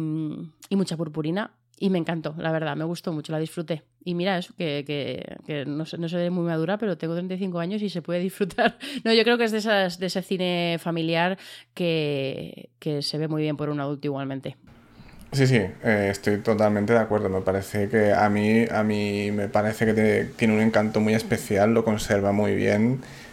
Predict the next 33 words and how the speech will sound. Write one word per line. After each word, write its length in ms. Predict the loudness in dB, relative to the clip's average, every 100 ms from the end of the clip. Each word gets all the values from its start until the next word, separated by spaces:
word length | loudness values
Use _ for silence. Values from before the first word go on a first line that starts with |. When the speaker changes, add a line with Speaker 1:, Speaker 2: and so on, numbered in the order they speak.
| -20 -2
Speaker 2:
Por 160 | 2 4
mucho 520 | 4 4 2 2 0
que, 800 | 2 4 6 4 4 4 2 -2 -10
que 120 | 0
algunos 320 | 4 6 4 2
efectos 400 | -2 -2 -2 0
puedan 260 | 2 2
cantar, 480 | 2 -2 2 2 2
creo 300 | 2 2 2
que, 500 | 0 2 2 2 -2 -8 -20 -20 -20 -16
que 220 | 2 4 6
el 180 | 4
hecho 260 | 2 4 4
de 280 | 6 4 4
que 60 | 2
estén 300 | 2 2 2
las, 220 | 0 2
todas 160 | 2
las 120 | 4 4
marionetas 720 | 4 4 2 4 4 2 2
y 60 |
los 120 | 0 0
efectos, 560 | -4 -2 -2 -4 0
eh, 180 | 2 2
visuales 580 | 0 0 2 2 0 -6 -14 -6
y, 340 | -2 -2 -2 -2
y 460 | 0 0 -2 -4 -6
efectos 360 | -4 -4 -2 -2
prácticos 720 | 0 -2 -4 -4 0 0 -2 -16 -16 -10
están 260 | -4 -2
todos 200 | 0 -2
súper 300 | -2 -2 -2
bien. 380 | 0 0 0 -4